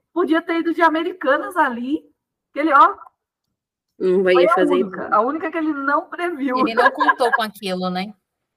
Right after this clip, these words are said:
Speaker 1: Daí eu, eu falei com as meninas, falei, "Ai, gente."
Speaker 2: Mas o, o, ah, mas é a Bonnie, né, gente? Eu espero de tudo da gata.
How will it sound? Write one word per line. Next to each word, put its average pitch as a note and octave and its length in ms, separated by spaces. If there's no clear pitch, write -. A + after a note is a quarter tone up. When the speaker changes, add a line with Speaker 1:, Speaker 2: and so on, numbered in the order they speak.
Speaker 1:
Daí B3 460
eu, D#4+ 80
eu - 260
falei C#4+ 280
com - 80
as C#4 120
meninas, A#3 320
falei, A#3 220
"Ai, A3+ 360
gente." F3 380
Speaker 2:
Mas A#3+ 300
o, C#4+ 100
o, B3 440
ah, B3 100
mas C4 200
é A3+ 120
a A#3 40
Bonnie, A#3 440
né, G#3 160
gente? G3+ 400
Eu F#3+ 40
espero F3 380
de E3 140
tudo C4 320
da A#3+ 120
gata. E3 560